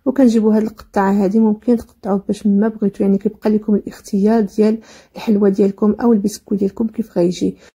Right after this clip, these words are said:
وهنا كنطبع من الجهه اللي كتكون هكا مسننه، وكيبقى لكم الاختيار. غير كنحاول نضغط مزيان، خصوصاً المبتدئات ما تحركوش الطبع ديالكم، غير كتضغطوا مزيان كتقطع العجين.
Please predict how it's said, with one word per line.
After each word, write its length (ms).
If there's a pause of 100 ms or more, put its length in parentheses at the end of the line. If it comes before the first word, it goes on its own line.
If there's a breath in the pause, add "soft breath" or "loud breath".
(380)
وهنا 240
كنطبع 440
من 100
الجهه 280
اللي 120
كتكون 360
هكا 240
مسننه، 640
وكيبقى 520
لكم 260
الاختيار. 680 (1120 soft breath)
غير 100
كنحاول 520
نضغط 280
مزيان، 480 (340)
خصوصاً 280
المبتدئات 640
ما 80
تحركوش 500
الطبع 320
ديالكم، 500
غير 160
كتضغطوا 680
مزيان 280
كتقطع 500
العجين. 560